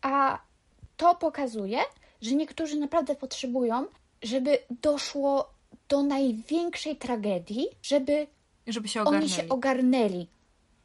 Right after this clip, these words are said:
Speaker 1: I to jest z jednej strony tragiczne, a z drugiej strony, gdyby ona się naprawdę nie ogarnęła, to ja bym chyba tą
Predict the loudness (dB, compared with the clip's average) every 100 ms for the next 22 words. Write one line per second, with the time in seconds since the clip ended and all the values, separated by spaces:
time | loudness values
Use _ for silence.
0 | _ _ 0 0 _ 0 2 2 0 0
1 | -2 -2 -2 0 0 -2 -4 -4 -8 -4
2 | -2 -4 -4 2 2 2 -2 -12 -6 -4
3 | -4 -4 -2 0 0 0 -4 _ _ _
4 | _ -14 -12 -8 -4 -4 -2 -4 -4 -4
5 | -4 -2 -4 -2 -2 -4 -4 -2 0 0
6 | 0 0 -2 _ _ 0 2 2 4 4
7 | 4 -2